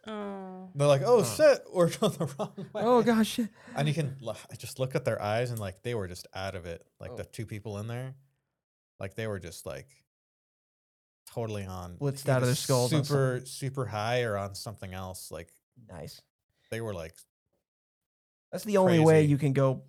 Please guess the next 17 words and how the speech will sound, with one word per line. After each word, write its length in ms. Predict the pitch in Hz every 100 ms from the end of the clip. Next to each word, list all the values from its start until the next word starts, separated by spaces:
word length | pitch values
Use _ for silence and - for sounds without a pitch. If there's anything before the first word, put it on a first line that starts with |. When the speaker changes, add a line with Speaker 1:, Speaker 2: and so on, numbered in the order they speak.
| _
Speaker 3:
back 300 | - 135 127
backwards. 520 | - 123 127 107 131 151
Usually, 540 | 196 156 131 104 131 - _ _
like, 180 | 139 160
that 240 | 143 110
way 220 | 139 135
on 100 | 131
a 40 | 127
<laughs> 0 |
freeway 440 | - 147 - 196 170
is 200 | 170 165
if 160 | 151 - -
you 100 | 202
gotta 200 | 190 165
be 100 | 143
on 180 | 120 110
something. 320 | - - -